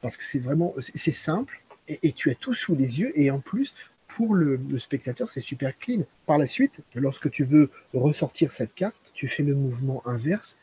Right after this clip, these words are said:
et le portefeuille peut être tourné des deux côtés négligemment. Il n'y a strictement rien à voir, quoi. Moi, c'est un de ceux que je préfère.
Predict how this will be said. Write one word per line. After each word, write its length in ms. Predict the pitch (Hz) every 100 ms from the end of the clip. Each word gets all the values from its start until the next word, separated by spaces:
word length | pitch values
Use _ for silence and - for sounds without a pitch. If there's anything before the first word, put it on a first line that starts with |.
| - _ _
et 120 | 151
le 200 | 143 120
portefeuille 580 | - 135 - 117 - 175
peut 180 | - 131
être 120 | 120
tourné 320 | - 113 139
des 140 | 135 117
deux 160 | 123
côtés 340 | 117 120 - 139
négligemment. 720 | 127 117 120 117 113 139 208 - - _
Il 60 | 107
n'y 60 |
a 40 | 107
strictement 500 | - 160 - 131 151
rien 180 | 123 110
à 40 |
voir, 240 | 139 123 -
quoi. 100 | - _ _ _ 135 127
Moi, 240 | 165 202
c'est 240 | 262 - -
un 120 | 175
de 180 | 147 139
ceux 180 | - 190
que 120 | 123
je 100 | -
préfère. 340 | 120 - 117